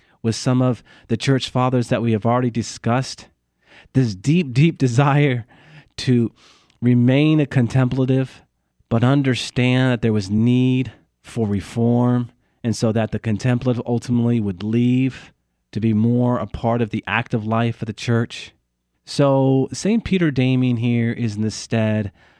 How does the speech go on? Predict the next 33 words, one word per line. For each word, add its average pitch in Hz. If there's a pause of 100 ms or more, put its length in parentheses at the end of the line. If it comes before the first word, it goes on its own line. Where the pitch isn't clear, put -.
(100)
of 107
a 104
great 117
number 110
of 104
other 98
saints. - (1120)
So 175
he 165
relinquishes 175
the 143
beauty 170
of 123
the 113
hermitage 101 (540)
and 156
courageously 143
undertakes 127 (160)
numerous 190 (100)
journeys 123
and 113
missions. 101 (380)
But 120 (340)
ten 156
years 170
later, 127
because 143
of 135
his 131
love 147
for 139
monastic 104
life, 85